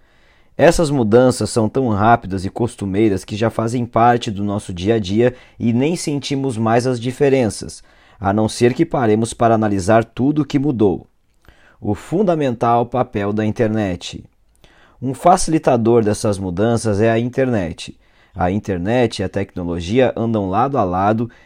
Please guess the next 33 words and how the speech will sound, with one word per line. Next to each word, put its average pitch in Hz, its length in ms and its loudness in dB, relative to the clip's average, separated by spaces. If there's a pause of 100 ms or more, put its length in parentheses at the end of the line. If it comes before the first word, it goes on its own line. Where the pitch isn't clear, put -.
e 107 200 2
ambos 135 380 0
evoluem 117 540 0
cada 104 260 -2
vez 101 300 -2
mais 110 320 -2
rápido. 101 600 -2 (460)
Para 90 240 2
refletir, 123 720 0 (180)
a 127 200 -2
internet 127 680 0
não 127 260 0
é 135 80 -2
algo 127 300 2
tão 143 260 -2
antigo, 139 640 -2 (220)
com 95 160 -6
apenas 123 380 -4
cinquenta 139 520 -4
anos 127 320 -2
aproximadamente. 123 1120 -2 (480)
Foi 95 240 -4
inventada 110 720 4
em 110 100 0
mil 107 200 -2
novecentos 120 640 -4
e 95 40 -8
sessenta 107 480 -4
e 113 60 0
nove 107 340 -2
para 107 240 -2
questões 95 520 -6
militares 117 840 2